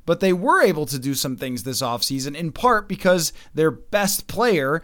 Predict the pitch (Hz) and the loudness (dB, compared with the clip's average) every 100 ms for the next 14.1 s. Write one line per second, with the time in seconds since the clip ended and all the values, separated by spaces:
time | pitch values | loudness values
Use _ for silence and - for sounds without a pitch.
0 | - - 175 165 180 139 147 160 165 165 | -8 -6 -2 0 0 0 2 2 2 2
1 | 165 143 143 139 135 127 139 170 190 196 | 2 0 0 0 -2 -4 -6 0 0 0
2 | 156 - - 175 196 202 - 170 120 - | -2 -4 0 2 2 0 0 0 0 -6
3 | - 175 180 165 160 151 - 147 147 147 | 2 4 4 2 0 0 0 0 0 0
4 | 139 117 107 117 160 160 160 156 170 165 | 0 -2 -4 -4 0 0 0 0 0 0
5 | 143 143 190 196 147 - 131 127 120 - | -2 2 0 0 -4 -4 -2 -2 -6 -16
6 | - 190 220 247 190 220 214 247 233 - | -10 -2 2 2 4 4 4 2 2 2
7 | 170 147 143 196 202 247 - - - 156 | 0 -2 -4 0 0 0 -10 -10 0 0
8 | 175 196 180 165 170 170 160 175 151 156 | 2 2 2 2 2 2 0 -2 -2 -2
9 | 170 160 143 - 156 160 156 147 - 139 | -2 -4 -4 -6 -2 0 0 -2 -4 -4
10 | 113 127 151 - - - 190 196 170 156 | -4 -4 -8 -16 -12 0 2 6 6 8
11 | 175 196 - 165 147 143 160 147 139 147 | 4 2 -2 -4 0 0 0 -2 -2 0
12 | 160 151 160 156 160 151 139 151 165 - | 0 2 2 2 2 -2 -4 -4 -4 2
13 | 233 285 285 254 269 254 - - 320 285 | 2 4 2 4 4 4 2 -2 0 0